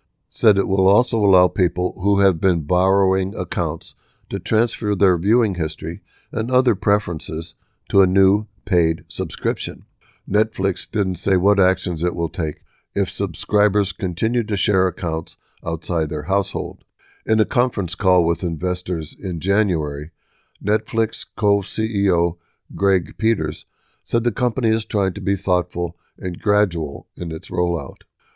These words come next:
Quote, "It's worth noting that this will not be a universally popular move, so there will be current members who are unhappy with this move. We'll see a bit of cancel reaction to that," he said.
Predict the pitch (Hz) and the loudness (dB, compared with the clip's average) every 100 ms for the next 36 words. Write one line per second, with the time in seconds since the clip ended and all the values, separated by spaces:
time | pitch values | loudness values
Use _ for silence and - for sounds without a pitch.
0 | _ - 95 - 98 - 98 113 107 - | _ 0 0 0 -4 -4 0 2 2 0
1 | 107 110 98 90 90 - 107 104 98 98 | 2 4 4 0 -2 -2 -4 -2 0 0
2 | 98 101 107 - 98 90 90 _ _ - | 0 0 0 -2 -4 -4 -6 _ _ -4
3 | 90 104 98 85 95 - 85 78 - 92 | 0 2 2 2 0 0 -6 -6 0 0
4 | 85 80 73 80 107 85 82 - _ _ | 0 -4 -4 0 2 2 -2 -10 _ _
5 | _ _ _ - 117 120 117 120 110 104 | _ _ _ 0 2 4 4 4 6 6
6 | 104 98 101 101 - 101 101 95 92 87 | 6 4 0 -2 -2 -2 -2 -2 -2 -2
7 | 87 - _ _ - 104 101 98 101 104 | -4 -8 _ _ 0 4 6 4 2 -2
8 | 101 113 - 87 80 - 85 - 90 80 | 0 -2 0 -4 -4 -6 -8 -6 -4 -6
9 | 87 - _ _ _ _ 98 101 - 107 | -8 -16 _ _ _ _ 2 2 2 2
10 | 101 95 98 95 - - 98 98 - 85 | 2 2 2 2 -2 -2 0 0 -2 0
11 | 85 85 85 - 82 85 78 78 80 98 | 0 0 0 -4 -8 -8 -6 -6 -6 -10
12 | 73 85 76 | -10 -10 -10